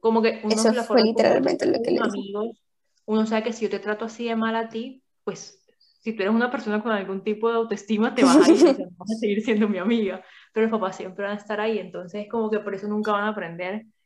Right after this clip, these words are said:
Speaker 1: eh, los malos hijos, pero... Ajá, como, ya, no sé, es, eh, siento que uno no puede hacer nada ahí, como que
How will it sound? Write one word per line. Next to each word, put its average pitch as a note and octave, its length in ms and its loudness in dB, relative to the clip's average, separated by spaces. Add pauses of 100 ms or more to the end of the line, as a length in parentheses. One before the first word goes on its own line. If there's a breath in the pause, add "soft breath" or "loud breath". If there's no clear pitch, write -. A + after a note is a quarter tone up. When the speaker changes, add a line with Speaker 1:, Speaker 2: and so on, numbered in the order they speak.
(760)
Speaker 1:
eh, G3+ 300 2
los F#3+ 140 -2
malos E3+ 400 -6
hijos, F3 500 -6
pero... F#3 500 -8 (2250)
Ajá, F3+ 300 -6
como, F3 480 -10 (640)
ya, G#3+ 760 -2 (1160)
no G#3 120 -6
sé, G#3 300 -2
es, G3 240 -12
eh, G3 380 -4
siento G3 280 -8
que G3+ 60 -6
uno G#3 120 -2
no G#3 300 -6
puede G3 160 -4
hacer G3 220 -10
nada F3 320 -10
ahí, E3+ 280 -16
como F#3 260 -14
que F3 320 -14